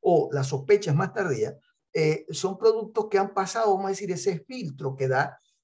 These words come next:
eh, natural, que tiene, yo decía así, la na-, la naturaleza, perdón la redundancia, de eliminar lo que viene mal, ¿ok?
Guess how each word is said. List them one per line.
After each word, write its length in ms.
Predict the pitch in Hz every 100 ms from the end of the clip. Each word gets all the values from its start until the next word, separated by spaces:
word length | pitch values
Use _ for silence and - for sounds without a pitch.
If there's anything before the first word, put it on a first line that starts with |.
| _
eh, 500 | 135 131 127 127 160
natural, 640 | 165 156 160 156 160 117 117
que 120 | 110
tiene, 300 | - 139 156
yo 160 | 151 160
decía 360 | 156 160 160
así, 380 | 147 147 139 135 - _
la 160 | 127
na-, 180 | 131 135 143
la 180 | 131
naturaleza, 680 | 123 107 - 113 185 147 - - -
perdón 260 | - 117 156
la 100 | 160
redundancia, 840 | 175 175 185 175 156 139 135 180 - _ _ -
de 180 | 151 185
eliminar 680 | 196 180 165 156 233 185
lo 140 | 139 135
que 120 | 120
viene 240 | 107 98
mal, 200 | 87 - - _ _
¿ok? 200 | 110 202